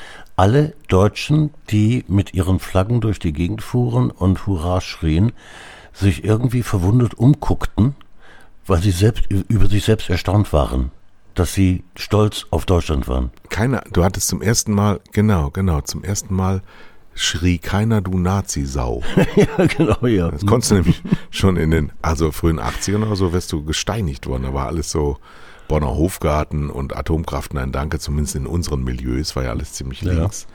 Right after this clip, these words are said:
Speaker 2: Da hättest du also nicht mehr in der Deutschlandfahne ankommen dürfen, um Himmels Willen. Das weiß ich nämlich noch.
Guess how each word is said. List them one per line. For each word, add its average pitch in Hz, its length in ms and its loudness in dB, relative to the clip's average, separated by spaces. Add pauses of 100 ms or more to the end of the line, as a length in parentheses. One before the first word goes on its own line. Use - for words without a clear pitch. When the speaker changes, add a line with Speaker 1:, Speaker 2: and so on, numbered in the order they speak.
(240)
Speaker 2:
Da - 80 -8
hättest - 260 -10
du - 40 -10
also - 160 -8
nicht 127 120 -4
mehr 95 80 2
in 80 60 0
der 76 80 -4
Deutschlandfahne 64 640 -4
ankommen 65 380 -8
dürfen, - 340 -8
um - 140 -10
Himmels 160 640 -2
Willen. - 260 -4 (320)
Das - 200 -6
weiß - 260 -4
ich - 140 -14
nämlich - 320 -6
noch. - 280 -6